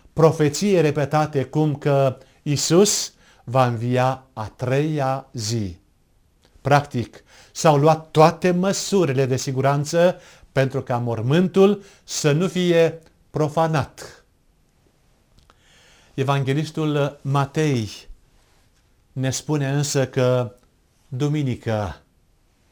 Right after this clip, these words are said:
în ziua întâi a săptămânii, în zorii zilei, s-a întâmplat ceva extraordinar. Iată raportul în Matei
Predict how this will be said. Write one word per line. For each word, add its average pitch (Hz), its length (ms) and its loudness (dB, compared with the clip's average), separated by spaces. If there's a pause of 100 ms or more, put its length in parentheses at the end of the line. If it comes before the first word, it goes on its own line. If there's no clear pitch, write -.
în 127 180 -4
ziua 143 320 -2
întâi 147 260 -2
a 135 60 0
săptămânii, 127 800 -2 (380)
în 120 320 -6 (160)
zorii 156 840 0
zilei, 123 840 0 (280)
s-a - 240 -2
întâmplat 131 560 -2
ceva 123 420 -4
extraordinar. 104 920 -2 (420)
Iată 147 240 0
raportul 101 640 -4 (420)
în 120 140 -4
Matei 107 580 -4